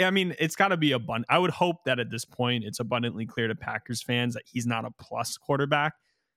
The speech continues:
Um, now, can you win with him? Can he be a Kirk Cousins, Jared Goff type of guy? That's kind of the boundary you're asking yourself.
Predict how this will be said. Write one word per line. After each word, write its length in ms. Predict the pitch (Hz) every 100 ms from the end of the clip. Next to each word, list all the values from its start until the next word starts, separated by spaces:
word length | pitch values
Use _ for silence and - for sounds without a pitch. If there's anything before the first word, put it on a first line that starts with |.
| _
Um, 400 | 113 117 107 107 113
now, 380 | 120 117 113 113
can 160 | 127
you 120 | 123 107
win 220 | 107 123
with 140 | 123
him? 160 | 131 123
Can 120 | 120
he 100 | 113
be 200 | 107 113
a 80 | 104
Kirk 300 | - 123 117
Cousins, 580 | - 117 120 117 117 113
Jared 340 | 113 110 110
Goff 300 | 107 113 123
type 240 | 143 139 147
of 60 |
guy? 320 | 147 147 156 156 _ _ -
That's 260 | - 127
kind 200 | - 135
of 100 | 127
the 100 | 123 113
boundary 480 | 110 120 120 101
you're 180 | 117 107
asking 400 | 107 110 - 160
yourself. 480 | 170 180 - 196